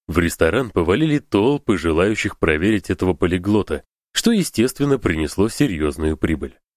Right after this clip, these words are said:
Так как провинция Гуандун славится в первую очередь электроникой, то и местные выдающиеся предприниматели работают в самых современных отраслях экономики.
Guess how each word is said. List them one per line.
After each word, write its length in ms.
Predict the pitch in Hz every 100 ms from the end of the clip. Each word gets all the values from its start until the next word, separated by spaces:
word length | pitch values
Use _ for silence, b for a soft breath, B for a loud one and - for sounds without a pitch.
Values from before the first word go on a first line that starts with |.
| _ _ _ _ _
Так 180 | - 190
как 240 | 160 -
провинция 600 | - 98 104 127 - 90
Гуандун 600 | 82 90 85 85 117 104
славится 480 | - 87 82 78 -
в 80 | 80
первую 440 | - 151 98 90
очередь 400 | 92 - 80 76
электроникой, 720 | - 82 - 156 127 - 73 - _ _ -
то 120 | 214
и 180 | 202 156
местные 440 | 113 139 147 127
выдающиеся 760 | 92 85 78 76 - 78 -
предприниматели 920 | - 104 - 90 73 73 78 - 156 165 _ _ -
работают 580 | 80 76 165 170 156
в 60 | -
самых 460 | - 101 151 156 -
современных 800 | 127 95 85 78 90 113 104
отраслях 540 | 76 73 76 - 80 90
экономики. 720 | 82 85 82 71 71 - -